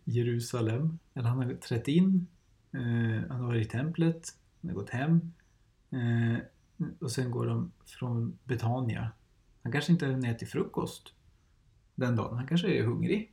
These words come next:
Han kanske har lågt blodsocker eller någonting. Han är ju människa. Så då, då blir han sur och så, så. Men den djupare,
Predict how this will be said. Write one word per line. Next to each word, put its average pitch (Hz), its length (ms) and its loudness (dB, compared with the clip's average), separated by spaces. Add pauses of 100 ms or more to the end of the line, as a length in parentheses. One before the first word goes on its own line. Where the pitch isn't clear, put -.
(600)
Han 131 80 -6
kanske 143 180 -2
har 139 80 4
lågt 135 520 2
blodsocker 160 560 0
eller 127 220 4
någonting. 110 380 -6 (520)
Han 139 100 -2
är 156 40 2
ju 151 60 2
människa. 143 520 2 (460)
Så - 140 -2
då, 143 180 4 (380)
då 131 80 -4
blir 143 140 0
han 151 120 4
sur 135 400 2
och 110 120 -6
så, 127 220 -4 (580)
så. 107 380 -2 (500)
Men 135 320 6 (1800)
den 143 160 0
djupare, 131 720 2